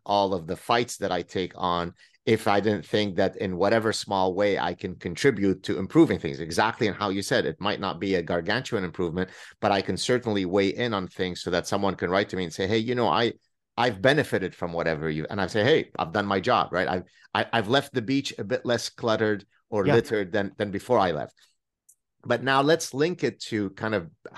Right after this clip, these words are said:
Speaker 1: being o-, o-, open to the world. So in, in my next book, I talk about, uh, you know, uh, uh, p-, p-, you know, uh, life as a playground. So I have a whole chapter that, you know, even very serious things like doing scientific research is a form of play. It's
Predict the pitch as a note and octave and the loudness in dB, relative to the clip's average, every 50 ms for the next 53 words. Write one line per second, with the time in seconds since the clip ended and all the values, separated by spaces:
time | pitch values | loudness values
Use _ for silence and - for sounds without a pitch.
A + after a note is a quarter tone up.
0 | - - - G#2 A#2+ A2 G#2+ - - - A#2 - - - - G#2+ - - - B2+ | -18 -10 -4 -2 -2 -2 -2 -4 -2 -2 -2 -2 -2 -4 -6 -6 -6 0 4 4
1 | C#3+ D#3 D#3 - A#2+ G#2 F#2+ - G#2+ F2+ F#2+ F#2+ G2 A#2+ C#3+ C3+ G#2 F#2 F2+ - | 4 4 4 4 2 0 0 0 -2 -2 0 2 4 4 4 6 4 4 2 -2
2 | - - - - - _ - - - A2 - - F3 F#3 F3+ - - E3+ F3+ F3 | -6 -20 -20 -20 -20 _ -6 0 0 0 2 4 2 2 2 2 -2 -2 0 0
3 | D3+ C3+ B2 A#2+ A2+ G#2+ - B2 A2+ - - G2+ - A#2 A2+ A2 A2+ G2+ G2 G2 | 0 -2 -2 -2 -4 -4 -6 -8 -6 -4 -6 -4 -2 -2 -2 0 0 0 0 2
4 | F#2 F2+ - - _ - F#2+ E2+ E2+ D#2+ - - G#2+ G2+ F#2 F2+ E2+ - - F#2+ | 0 0 -2 -6 _ -6 -4 -2 -2 -4 -4 -2 -2 0 0 0 0 -2 0 0
5 | F2 E2 D#2+ - - _ _ _ _ _ _ - F#2 F2+ E2 - _ _ _ _ | 0 0 -2 -4 -8 _ _ _ _ _ _ -4 -2 -2 -2 -6 _ _ _ _
6 | - - _ _ _ _ - - - - A#2+ A2 F#2+ F2 - - F#2+ F2 - - | -20 -20 _ _ _ _ -16 -10 -2 0 2 2 2 2 2 0 -2 -4 -4 -6
7 | - A2+ A#2 A#2+ C3+ D3 - - - - G#2 F2+ G2+ - - - - A2+ A2+ A2+ | -2 2 4 4 4 4 2 0 -4 -4 -4 -4 -4 -6 -6 -4 0 2 2 2
8 | G2+ F2 F#2 E2 - - - - - - - - - - F2 F2 F#2+ F2 E2+ E2+ | 0 0 -4 -4 -6 -8 -14 -20 -18 -16 -12 -12 -8 -4 -4 -4 -2 -4 -4 -4
9 | G2 A2 G#2+ G2 - - G#2 F#2+ F#2 - F#2 F2 E2+ - B2 C3 A2+ - - - | -2 -2 -2 -2 0 0 0 0 0 0 -2 -4 -4 -2 -2 -2 -2 -2 -4 -12
10 | - - - - F3 G3+ F#3 G3+ F3+ D3+ A#2 C#3 C#3+ C3+ B2+ G#2 - - - - | -20 -12 -6 -2 0 0 2 2 0 2 4 4 4 4 4 2 -2 -4 0 2
11 | E3+ F3 F3+ D3+ A2 F#2 - - - E2+ D#2+ D#2+ D#2 D#2 F2 F2 E2 F2 A2 A2+ | 4 4 4 4 2 0 -4 -6 -6 -6 -6 -6 -4 -4 -4 -4 -2 2 2 2
12 | A2 G#2 F#2 - - - G2+ G2+ G2 F#2 - A#2 - G#2 - - C3+ D3 E3+ E3 | 2 2 -2 -6 -6 -6 -4 -4 -4 -4 -4 -4 -4 -4 -4 -4 -4 -2 -2 -2
13 | - - D#2 E2 - - - - - - _ _ - D#3 C#3 D#3 D#3 D3 - - | -2 -2 0 0 -2 -4 -10 -18 -20 -20 _ _ 2 2 4 4 2 2 2 4
14 | E3 D#3 D#3+ D#3+ D3+ D3 D3 - - - - G#3 G#3 C#3 F2 - - G2 - - | 4 4 6 4 2 0 -2 -4 -8 -6 -2 0 2 0 0 0 -4 -6 -6 -8